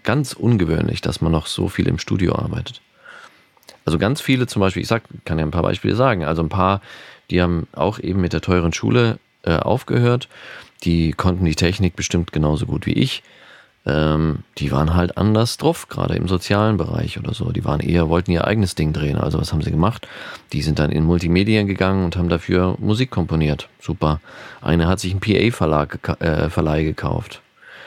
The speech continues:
Ähm, dann diverse, die mit mir bei Prince gearbeitet haben. Einer ist Zahnarzt heute.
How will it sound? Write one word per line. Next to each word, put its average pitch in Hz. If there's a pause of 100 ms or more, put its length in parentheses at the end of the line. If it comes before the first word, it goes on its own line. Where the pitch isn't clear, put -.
(420)
Ähm, 73
dann 80 (120)
diverse, 80
die 95
mit 87
mir 87
bei 87
Prince 214
gearbeitet -
haben. 101 (320)
Einer 82
ist -
Zahnarzt 92
heute. 127